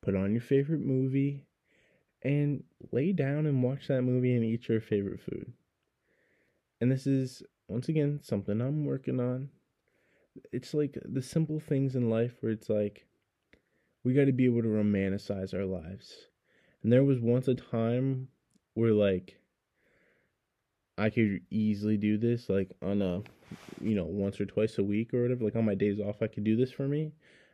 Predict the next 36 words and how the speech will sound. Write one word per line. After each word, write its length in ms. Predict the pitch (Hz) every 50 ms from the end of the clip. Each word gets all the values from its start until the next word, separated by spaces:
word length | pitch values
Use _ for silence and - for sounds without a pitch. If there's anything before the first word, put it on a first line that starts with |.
| _ _ _ _
It's 200 | - - - -
like 140 | - 101 95
these 120 | - 101 98
past 320 | - - 110 101 98 -
couple 180 | - 101 98 98
weeks, 240 | 95 92 101 - 95
I 60 | 92
feel 160 | 92 - 90 -
like 80 | - -
I've 80 | 98
just 220 | 95 104 101 - -
been 320 | 95 95 98 95 92 95 - _ _ _ _ _ _ _ _ _ _ _ _ _ _ _ _ _ _ _
edgy 360 | 143 147 139 143 143 135 135 127
just 200 | 127 123 120 -
because 300 | 123 117 113 120 113 110
of 60 | 104
the 80 | 98
holidays 600 | 95 - - 107 107 107 104 110 110 107 107 -
and 160 | - 110 107 -
such, 320 | - 104 104 101 - -
and 240 | 104 101 98 98 98 - _ _ _ _ _ _ _ _ _ _ _ _ _ _ _ _ - -
I'm 200 | 92 110 107 98
just 260 | 101 98 - - - _ _ _ - - _ _ -
weirded 420 | 107 110 110 104 104 98 98 92
out. 300 | 92 90 76 71 65 - - - _ _ _ -
You 200 | 104 107 107 104
know 60 | 104
what 100 | 98 98
I'm 80 | 101 101
saying? 320 | 113 104 101 104 101 98
During 240 | 95 101 98 95 85
the 60 | 85
holidays. 600 | 95 95 - 67 65 55 - 67 69 64 120 -
The 100 | - 95
holidays 600 | 107 - 107 107 104 104 104 101 104 104 101 101
are 300 | 101 87 76 71 82 101